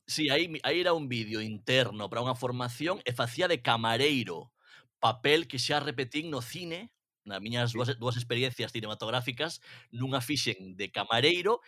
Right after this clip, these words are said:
Speaker 1: e noutra de taxista, o sexa
Speaker 2: Sí, eh, eu creo que che pega máis a de taxista, eh, me vinte nas dúas, así que, ojo.
Speaker 1: Sí, aí
Speaker 2: Ou
Speaker 1: estou.
Speaker 2: de, ou de vendedor nunha tenda de nenos pequenos, tamén ese tamén me gusta.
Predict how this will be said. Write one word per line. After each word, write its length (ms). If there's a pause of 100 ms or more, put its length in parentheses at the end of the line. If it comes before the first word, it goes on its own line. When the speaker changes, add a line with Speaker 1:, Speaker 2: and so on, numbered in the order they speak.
(220)
Speaker 1:
e 160
noutra 320
de 140
taxista, 800
o 80
sexa 240
Speaker 2:
Sí, 60
eh, 580
eu 140 (180)
creo 220
que 100
che 80
pega 240
máis 200
a 40
de 140
taxista, 540
eh, 100
me 100
vinte 280
nas 200
dúas, 240 (200)
así 120
que, 280 (200)
ojo. 80
Speaker 1:
Sí, 140 (300)
aí 200 (140)
Speaker 2:
Ou 100
Speaker 1:
estou. 60
Speaker 2:
de, 140
ou 200
de 120
vendedor 580
nunha 580
tenda 380
de 340
nenos 320
pequenos, 460
tamén 260
ese 160
tamén 240
me 140
gusta. 240